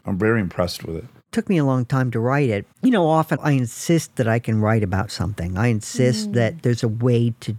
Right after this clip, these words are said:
Speaker 2: do it. But it's hard because the twelve-year-old boy who's kissing you, and we lived in this little village in Normandy, and I don't know why this kid developed a crush on me. I don't know why not Hugh,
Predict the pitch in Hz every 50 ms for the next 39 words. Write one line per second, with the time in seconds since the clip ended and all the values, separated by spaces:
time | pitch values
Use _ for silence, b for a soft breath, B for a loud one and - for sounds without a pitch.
0 | - _ - 120 107 98 92 - - - _ - 185 170 156 - - - 120 -
1 | - 175 165 151 123 110 110 104 104 110 120 117 127 113 113 110 110 110 113 -
2 | - 131 123 113 110 107 110 107 101 98 98 101 117 160 185 190 180 175 165 160
3 | 151 147 147 139 135 123 113 107 101 98 104 - - - - - 170 160 - -
4 | - 151 143 143 139 135 131 127 127 123 120 113 104 107 104 104 98 85 - 143
5 | 143 143 139 113 123 123 127 143 147 135 131 123 120 113 - 127 123 113 110 113
6 | 147 160 151 135 120 107 113 107 104 117 139 151 151 139 123 117 104 110 107 104
7 | 104 101 98 101 107 107 123 123 127 135 123 120 117 113 104 101 104 120 131 131
8 | 135 135 127 113 110 110 - - - 123 117 117 113 107 117 113 113 120 117 -
9 | 120 117 - 127 120 117 110 - 113 104 104 101 104 107 104 98 98 95 104 120
10 | 123 120 - 117 113 107 107 107 107 113 110 113 110 110 110 107 110 110 - -
11 | - - 120 110 104 104 104 104 107 110 110